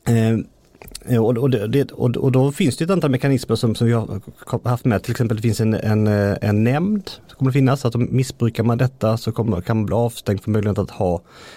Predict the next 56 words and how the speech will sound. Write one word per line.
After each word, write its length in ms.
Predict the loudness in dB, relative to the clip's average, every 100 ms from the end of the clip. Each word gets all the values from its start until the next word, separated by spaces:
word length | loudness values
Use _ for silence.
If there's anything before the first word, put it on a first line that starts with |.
| -8
etableringsjobb. 680 | -4 -2 0 0 0 0 0
Alltså 120 | -2
det 40 |
kommer 200 | -2 -2
att 80 | -2
finnas 240 | -4 -4 -2
en 60 | -4
partssammansatt 760 | -2 -4 -6 -6 -4 -4 -4 -2
nämnd. 400 | 0 0 -2 -6 -16 -20 -20 -10
Det 100 | -4
finns 260 | -2 0 -2
en 60 | -2
skrivning 360 | 0 2 0
som 100 | -2
säger 220 | 0 0
att 100 | 0
man 140 | 0 2
i 40 |
normalfallet 500 | 2 0 -2 -4 -6
ska 340 | -6 -4 -2 -2
anställa 360 | -4 -4 -4
personen 500 | -2 -2 0 2 2 0 -6 -20 -10
när 60 | -2
den 40 | 0
här 80 | -2
tvåårsperioden 1300 | -2 -2 -2 -6 _ -4 -4 -2 -2 -2 0 -2
löper 500 | -2 -2 -4 -2 -2
ut. 100 | 0
Så 60 | -2
det 80 | 0
finns 220 | 0 0
ett 120 | 0
antal 240 | 0 0
sådana, 200 | 0 2
liksom, 200 | 2 2
mekanismer 640 | 0 0 2 2 0 -2 -2
som 220 | 0 -2 -2 -6
vi 120 | -2
har 80 | 0
försökt 280 | 0 -4 -2
lägga 240 | 0 0
in 300 | 0 0 0 -4 -14 -10 -2
just 240 | -2 -2
i 40 |
syfte 480 | -2 0 0 -2 -2 -4 -12 -6
till 140 | -4
att 60 | -4
det 40 |
ska 140 | -4 -2
bli 120 | 0
så 80 | 0
effektivt 440 | -2 -2 -2 -4
och 60 | -4
bra 180 | -2
som 140 | 0 0
möjligt. 300 | 0 -4